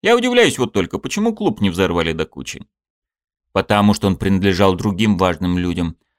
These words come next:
опять развернулся Кей к своим ребятам. «Я слышал, что...»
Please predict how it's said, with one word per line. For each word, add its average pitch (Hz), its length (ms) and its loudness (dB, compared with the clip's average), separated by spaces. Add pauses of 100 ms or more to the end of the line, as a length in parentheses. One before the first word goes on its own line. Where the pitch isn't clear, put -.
(140)
опять 98 360 -2
развернулся 92 640 -4
Кей 87 240 -4
к - 100 -20
своим 82 360 -6
ребятам. 80 680 -8 (480)
«Я 139 220 2
слышал, 135 420 0
что...» - 360 -2